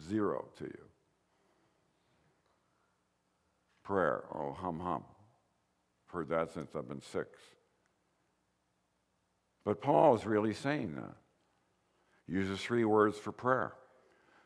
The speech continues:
Proseuchomai, that's the number one word for prayer in the New Testament,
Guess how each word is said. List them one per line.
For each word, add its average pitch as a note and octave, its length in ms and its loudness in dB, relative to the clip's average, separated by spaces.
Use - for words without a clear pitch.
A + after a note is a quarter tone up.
Proseuchomai, G#2+ 840 4
that's C3+ 280 4
the C#3 120 -2
number C#3 380 2
one A#2+ 260 4
word F#2+ 260 2
for - 140 -8
prayer D#2 540 2
in F2 420 -6
the E2+ 80 -8
New F2+ 160 -2
Testament, E2 640 -6